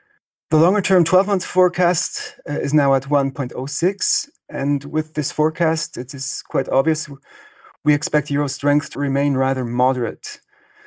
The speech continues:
This because rate differentials, although becoming narrower, will remain in disfavor of the euro, and the cyclical outlook for twenty twenty-three does not provide, uh, convincing tailwinds for the euro, either from a fundamental perspective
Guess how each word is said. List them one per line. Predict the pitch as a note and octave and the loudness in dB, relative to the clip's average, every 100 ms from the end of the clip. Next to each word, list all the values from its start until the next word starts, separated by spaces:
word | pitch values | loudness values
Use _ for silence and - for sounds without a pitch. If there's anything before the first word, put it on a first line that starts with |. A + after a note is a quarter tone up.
| - - | -12 0
This | E3+ | 0
because | E3+ E3+ D3 | 0 -2 0
rate | D3+ D#3 | 0 0
differentials, | D#3+ D#3 D#3 D3 D#3 - D#3+ D#3+ - - - C#3+ | 0 -2 0 0 0 2 2 2 -6 -12 -10 -2
although | C#3 C#3 C#3 C3+ A2+ - | 0 4 4 2 -2 -12
becoming | - D3 B2+ B2+ | -6 -2 0 2
narrower, | A#2 C3 C3+ C3+ C#3+ C#3 _ _ _ _ | 2 2 2 2 -2 -6 _ _ _ _
will | D#3 E3+ | 4 6
remain | D#3+ D#3 D#3+ | 6 8 6
in | C#3+ | 6
disfavor | D#3+ - D#3+ C#3+ | 2 2 2 4
of | B2+ | 0
the | C3 | -2
euro, | B2 A#2+ A2 G#2+ - _ _ - | 0 2 0 -6 -12 _ _ -10
and | C3+ C3+ | -4 -2
the | C3 | -2
cyclical | - D#3 D#3+ D#3+ D#3 C#3 - | -4 -4 -4 -2 0 0 0
outlook | B2+ D3+ D3+ | -2 -2 -6
for | - | -8
twenty | - C#3+ C3 | -6 -4 -4
twenty-three | C#3 B2+ - C3+ C#3 _ _ _ _ _ | -6 -8 -6 -6 -6 _ _ _ _ _
does | D3 D3+ | 0 2
not | C#3+ - | 2 0
provide, | - C#3 C#3 C#3 C#3 B2 - | -2 0 2 2 -2 -8 -14
uh, | C3 B2+ C3 | -12 -12 -12
convincing | - D3 D3+ D3 D3 | -6 -2 -2 -2 -6
tailwinds | D3+ D3 C#3+ A#2+ A#2 | -2 -2 -2 -4 -6
for | C3+ | -6
the | B2 | -2
euro, | A#2 C3+ C3 - _ _ _ - | 2 2 0 -4 _ _ _ -2
either | D#3+ D#3+ | 0 2
from | D3+ C3+ | 0 -2
a | |
fundamental | C3+ C3 A#2+ B2+ C3+ C#3 | -2 -2 -2 -2 -2 -6
perspective | - C3 - B2 - B2+ A#2+ - | -8 -6 -4 -4 -2 -4 -6 -16